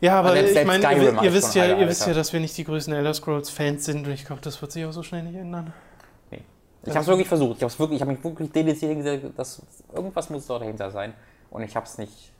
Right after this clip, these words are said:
Speaker 2: nicht, nicht nachvollziehen
Speaker 1: Ja, bei
Speaker 2: können, leider.
Speaker 1: Skyrim hatte ich ja das erste Mal so das Ding, dass zumindest der, der Spielspaß irgendwie geklappt hat. Also,
Speaker 2: Ja.
Speaker 1: dass ich Spaß hatte, diese Welt zu erkunden
Speaker 2: Ja.
Speaker 1: und, äh, manche der Quests ganz interessant fand.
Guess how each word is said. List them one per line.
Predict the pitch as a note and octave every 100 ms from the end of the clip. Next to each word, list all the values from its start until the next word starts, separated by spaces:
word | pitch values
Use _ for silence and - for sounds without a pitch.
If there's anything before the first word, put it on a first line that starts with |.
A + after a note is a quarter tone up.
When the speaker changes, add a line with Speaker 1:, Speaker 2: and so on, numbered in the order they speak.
| -
Speaker 2:
nicht, | G2 - _ -
nicht | G2+ F#2
nachvollziehen | F2+ - - D#3+
Speaker 1:
Ja, |
bei | F3
Speaker 2:
können, | F3
leider. | - G3
Speaker 1:
Skyrim | G#3+ F#3+
hatte | F#3+
ich | -
ja | F3
das | E3+
erste | F#3+ -
Mal | E3+
so | E3
das | E3
Ding, | E3+ E3
dass | D#3
zumindest | - D3+ D#3 - - _
der, | D3+ C#3+
der | C#3 C#3+
Spielspaß | - F3+ - F3+ D3+
irgendwie | F3 C#3+ D#3 E3+
geklappt | F3 F3 F3+ -
hat. | F#3+ F3+ G3
Also, | D3
Speaker 2:
Ja. | C#3+
Speaker 1:
dass | E3+
ich | F3
Spaß | - E3+ E3+ E3
hatte, | D3+
diese | D3+ D3 D#3
Welt | E3
zu | -
erkunden | F#3+ F3+ F3 E3 E3
Speaker 2:
Ja. |
Speaker 1:
und, | D#3+ - G#3
äh, | G3 F3+
manche | F3+ E3+ D#3+ E3
der | E3+
Quests | F#3+ F#3+
ganz | F#3 E3+
interessant | F3 E3 - D#3+
fand. | - D#3+